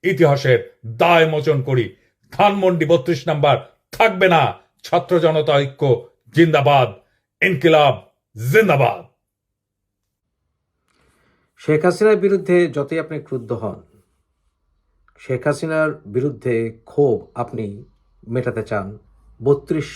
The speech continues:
Speaker 2: নম্বরের বিরুদ্ধে। বত্রিশ নম্বরকে এখানে পিনাকি বলেছে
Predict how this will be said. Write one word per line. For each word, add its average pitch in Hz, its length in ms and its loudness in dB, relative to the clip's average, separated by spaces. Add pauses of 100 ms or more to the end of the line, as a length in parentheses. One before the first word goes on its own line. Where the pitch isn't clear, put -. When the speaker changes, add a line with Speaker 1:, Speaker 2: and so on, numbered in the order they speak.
Speaker 2:
নম্বরের 101 500 -6 (220)
বিরুদ্ধে। 117 420 -6 (1200)
বত্রিশ 139 500 0
নম্বরকে 180 380 2
এখানে 160 260 -2
পিনাকি 151 360 -4
বলেছে 131 420 -4